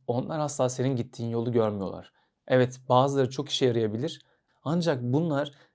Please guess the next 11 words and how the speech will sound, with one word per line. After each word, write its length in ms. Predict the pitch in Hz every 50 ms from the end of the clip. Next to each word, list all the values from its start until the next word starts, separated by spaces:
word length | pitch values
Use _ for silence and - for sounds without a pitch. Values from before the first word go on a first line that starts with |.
| _ _
gideceğin 520 | - 127 123 135 120 117 139 151 175 185 165
yolda 400 | 139 127 120 120 120 135 156 - - _ _
çok 320 | - - - 240 - _ -
küçük 280 | - - - 196 190
noktaları 380 | 185 175 160 151 - 160 160 156
aydınlatacak 560 | 147 135 123 120 117 107 104 101 117 101 101
şeyler 180 | - - 107 98
olacak. 400 | 95 95 95 98 90 - - - _ _ _ _ _ _ _ _ _ _ -
Bundan 320 | 120 120 127 156 170 170
sonrası 340 | 147 151 135 127 123 - 156
senin 440 | - - - 127 135 151 139 -